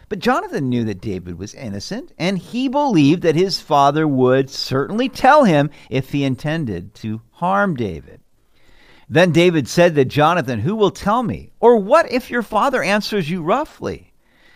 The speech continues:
And Jonathan said to David, "Come, let us go out into the field." So both of them went out into the field. Then Jonathan said to David, "The Lord God of Israel is witness. When I have sounded out my father sometime tomorrow or the third day,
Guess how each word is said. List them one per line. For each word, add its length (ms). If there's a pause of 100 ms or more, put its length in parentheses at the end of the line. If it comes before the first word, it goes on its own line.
(100)
And 140
Jonathan 480
said 240
to 60
David, 440
"Come, 420
let 180
us 160
go 220
out 200
into 220
the 160
field." 680
So 180
both 280
of 100
them 200 (280)
went 200
out 180
into 240
the 140
field. 500
Then 280
Jonathan 480
said 360
to 80
David, 440 (440)
"The 120
Lord 340
God 320
of 100
Israel 460
is 200
witness. 680 (340)
When 160
I 120
have 160
sounded 600
out 260
my 240
father 500
sometime 580
tomorrow 540
or 220
the 160
third 400
day, 260